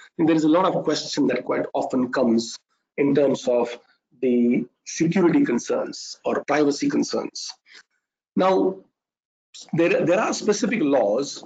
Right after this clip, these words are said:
for security and privacy for the users, and the Intelsa platform allows you to anonymize the data before it is being used for specific purposes. But the question becomes interesting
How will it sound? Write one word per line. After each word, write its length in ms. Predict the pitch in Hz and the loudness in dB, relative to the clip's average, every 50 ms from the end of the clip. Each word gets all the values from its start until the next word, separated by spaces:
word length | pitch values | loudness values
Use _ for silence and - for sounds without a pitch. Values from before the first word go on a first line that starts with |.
| - - | -8 -4
for 160 | 135 127 127 | -2 -2 -2
security 540 | - - 147 - 151 143 143 143 147 139 131 | -2 -4 -4 -4 -2 -2 -2 -2 -2 -2 -2
and 140 | 120 120 | -2 -2
privacy 580 | 117 113 120 120 120 113 - - 139 123 110 101 | -2 -2 -4 -4 -4 -4 -6 -4 -4 -4 -2 -2
for 260 | - - 113 107 110 | -2 -2 -2 -2 0
the 80 | 113 104 | 0 0
users, 500 | 117 135 139 - - - - - - - - - - - _ _ _ _ _ _ - | 0 0 0 0 0 0 -2 -4 -10 -16 -20 -20 -20 -20 _ _ _ _ _ _ -4
and 600 | 165 147 139 135 135 135 135 135 131 135 - - - - - _ _ _ _ _ _ _ | -2 -2 0 0 0 0 0 0 0 0 -2 -4 -6 -10 -20 _ _ _ _ _ _ _
the 320 | - 147 127 131 131 139 135 | -10 -6 -4 -2 0 0 2
Intelsa 480 | 143 - - 202 190 160 - - - | 2 4 4 4 4 2 2 2 2
platform 560 | - 143 127 - - - 120 117 113 113 123 131 | 2 0 -2 -2 -2 -2 -2 0 0 2 2 0
allows 400 | 120 123 131 143 147 143 131 139 | 0 2 2 2 2 2 2 0
you 100 | 139 135 | 0 0
to 60 | 135 - | 0 0
anonymize 640 | - 135 139 151 151 143 139 135 131 127 127 120 127 | 0 0 0 2 2 2 2 2 0 0 -2 -2 -4
the 100 | 117 139 | -2 0
data 460 | 156 180 180 - 127 113 113 117 - - - _ _ _ - | 0 0 0 0 -2 -2 -2 -4 -4 -8 -14 _ _ _ -6
before 300 | 120 - - 160 147 139 | -6 -4 0 0 2 2
it 80 | 139 | 2
is 140 | 139 120 117 | 0 0 -2
being 260 | 120 139 127 123 120 | 0 0 0 2 2
used 420 | 120 165 185 165 143 - - - - _ _ _ _ _ _ _ | 2 2 2 2 0 -2 -4 -10 -16 _ _ _ _ _ _ _
for 240 | - - 139 127 127 | -4 0 0 2 0
specific 580 | - - - 143 - - - - 123 - - | 0 0 -2 -2 -2 -2 -2 -2 -2 -2 0
purposes. 680 | 143 147 147 147 - - - - - - - - - - - _ _ _ _ _ _ _ _ _ _ _ _ _ _ _ _ _ _ _ _ - | 0 0 2 0 0 -2 -2 -4 -4 -6 -6 -10 -14 -16 -20 _ _ _ _ _ _ _ _ _ _ _ _ _ _ _ _ _ _ _ _ 0
But 360 | - 208 208 208 208 202 - _ _ _ _ - | 2 2 2 2 0 -4 -6 _ _ _ _ -4
the 100 | 160 165 | 0 2
question 300 | 254 254 - - 262 226 | 2 2 2 2 2 2
becomes 260 | 220 196 196 175 190 | 2 2 2 2 2
interesting 760 | 202 226 233 - 202 - - 135 120 127 180 247 - - - | 2 2 2 2 0 -2 -2 -2 -2 0 0 0 0 -2 -4